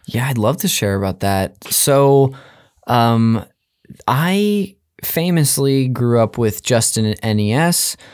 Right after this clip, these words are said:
Um, eventually, um, my parent, my dad brought home a Game Boy,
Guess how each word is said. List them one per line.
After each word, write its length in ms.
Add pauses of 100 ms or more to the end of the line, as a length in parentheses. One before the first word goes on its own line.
(260)
Um, 580
eventually, 920 (340)
um, 560
my 220
parent, 420
my 100
dad 440
brought 300
home 280
a 80
Game 340
Boy, 460